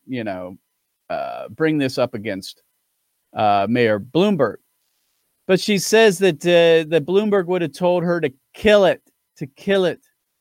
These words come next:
But here's a woman that supports abortion on demand through all nine months of pregnancy and refuses to even vote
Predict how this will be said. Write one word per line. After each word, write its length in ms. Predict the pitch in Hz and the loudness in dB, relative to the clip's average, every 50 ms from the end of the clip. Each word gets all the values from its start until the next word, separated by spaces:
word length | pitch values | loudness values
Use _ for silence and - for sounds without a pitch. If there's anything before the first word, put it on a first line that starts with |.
| _ _ _ _ _ _ _ _ _ _ _ _ | _ _ _ _ _ _ _ _ _ _ _ _
But 80 | 151 156 | -6 -2
here's 220 | 196 226 220 175 | 0 0 0 0
a 60 | 196 190 | -2 -2
woman 280 | 202 202 196 190 185 | -2 -2 -4 -4 -4
that 160 | 175 170 - | -4 -6 -6
supports 460 | - 160 135 - _ 185 190 175 - 156 | -6 -8 -10 -8 _ -6 -6 -6 -6 -10
abortion 440 | 139 143 151 170 185 180 - 190 | -10 -8 -6 -6 -6 -6 -6 -6
on 120 | 180 185 180 | -6 -6 -6
demand 580 | 170 160 151 143 135 139 139 139 135 - - | -6 -4 -4 -4 -4 -2 -4 -4 -6 -8 -10
through 160 | - 127 117 110 | -10 -8 -6 -2
all 240 | 127 147 165 175 | 2 2 2 2
nine 260 | 180 170 165 165 160 156 | 2 0 -2 -2 -2 -2
months 180 | 151 151 - | -4 -6 -8
of 100 | 139 131 | -10 -6
pregnancy 580 | - 147 139 135 127 123 120 - 147 131 - - | -4 -2 -2 -2 -2 -6 -6 -8 -8 -10 -8 -4
and 540 | 180 208 233 254 233 160 143 139 139 143 131 - _ _ _ _ | 0 2 2 4 4 4 2 2 0 -4 -6 -10 _ _ _ _
refuses 800 | - 143 151 147 - - 208 254 330 330 294 - 226 196 180 - - | -2 0 0 0 -2 0 4 4 6 6 6 4 4 2 2 2 -2
to 120 | 208 196 | -4 -4
even 480 | 208 214 214 180 185 175 160 147 139 147 | -2 -4 -4 -4 -4 -6 -8 -8 -4 0
vote 540 | 202 262 311 262 170 143 147 - - - | 2 4 4 4 2 0 -4 -6 -14 -20